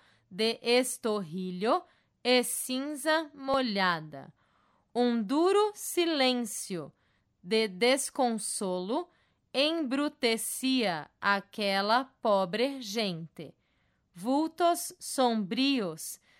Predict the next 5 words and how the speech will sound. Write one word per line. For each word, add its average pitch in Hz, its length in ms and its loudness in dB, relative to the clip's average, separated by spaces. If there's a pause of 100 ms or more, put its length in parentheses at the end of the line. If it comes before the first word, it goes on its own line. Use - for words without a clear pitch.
(240)
de 214 300 0
mãos 226 540 0
cruzadas 262 960 2
atrás, 220 800 0 (400)
permaneciam 262 1300 2